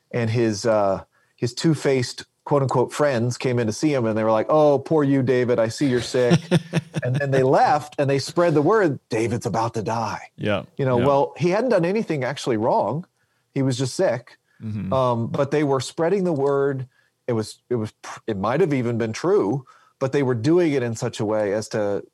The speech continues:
Speaker 1: to, to defame him and bring him down.
Speaker 2: Yeah.
Speaker 1: Uh,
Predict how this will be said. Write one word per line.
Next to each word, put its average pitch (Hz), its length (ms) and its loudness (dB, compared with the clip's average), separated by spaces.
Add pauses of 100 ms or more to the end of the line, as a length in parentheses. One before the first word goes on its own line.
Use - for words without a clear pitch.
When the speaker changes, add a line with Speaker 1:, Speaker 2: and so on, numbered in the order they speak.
(120)
Speaker 1:
to, 98 260 -6 (140)
to 104 380 -4
defame 127 500 -4
him 107 140 -4
and 104 100 -6
bring 110 160 -4
him 95 160 -6
down. 87 320 -8 (540)
Speaker 2:
Yeah. 101 280 -4 (380)
Speaker 1:
Uh, 139 100 -2